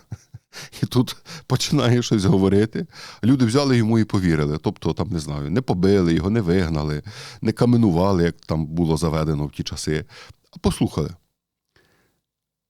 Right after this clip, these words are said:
І він тепер дивиться, а місто покаялося.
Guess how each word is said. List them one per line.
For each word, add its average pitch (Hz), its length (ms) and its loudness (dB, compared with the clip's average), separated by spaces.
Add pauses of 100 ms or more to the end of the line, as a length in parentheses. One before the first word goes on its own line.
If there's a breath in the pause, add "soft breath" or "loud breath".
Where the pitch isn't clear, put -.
(320)
І 117 80 2
він 151 140 6
тепер 123 260 0
дивиться, 131 420 0
а 113 40 2
місто 143 300 0
покаялося. 90 760 -2